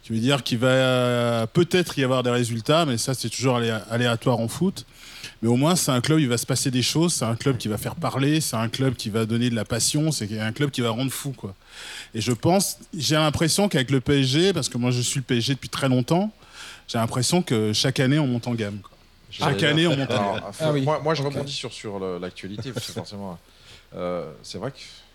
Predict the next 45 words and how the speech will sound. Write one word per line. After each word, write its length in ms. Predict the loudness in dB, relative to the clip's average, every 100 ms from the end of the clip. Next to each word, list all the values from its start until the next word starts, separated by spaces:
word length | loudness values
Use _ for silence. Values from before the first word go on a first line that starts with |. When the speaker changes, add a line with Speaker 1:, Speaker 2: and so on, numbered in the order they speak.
| _
Speaker 2:
ça 140 | -20 -18
fait 140 | -16
longtemps 260 | -16 -16 -16
qu'on 100 | -16
n'a 60 |
pas 120 | -14 -16
eu 140 | -14
autant 280 | -14 -14 -16
de 40 |
choses 200 | -14 -12
d'affilée, 320 | -12 -14 -12
et, 420 | -12 -12 -14 -16 -16
euh, 300 | -16 -16 -12
la 120 | -12
liste 200 | -12 -12
est 60 | -10
quand 120 | -8
même 120 | -8
belle, 200 | -4 -6
hein, 80 | -6
entre, 480 | -10 -14 -12 -8 -6
Speaker 1:
Ah 100 | -4
ouais. 80 | -4
Speaker 2:
entre 220 | -4 -8
Nasser, 340 | -8 -8 -4
entre, 280 | -4 -6 -8 -8
euh, 840 | -6 -6 -6 -8 -8 -8 -8 -8
Neymar, 420 | -10 -6 -4 -2 -4
entre 260 | -8 -10 -10
Maxwell, 500 | -10 -8 -4 -4 -4
entre, 260 | -8 -8 -10 -10 -20 -10 -2
là 60 |
on 80 | -2
finit 240 | -2 -2
en 80 | -2
beauté 260 | -2 -2 -4
quand 80 | 0
même. 80 | 2
Speaker 1:
Ah 80 |
ouais, 120 | 4 4
ouais, 160 | 2
là 100 | 0
c'est 160 | -2 -2
Speaker 2:
C'est, 80 | -2
Speaker 1:
exceptionnel. 580 | 0 0 2 4 4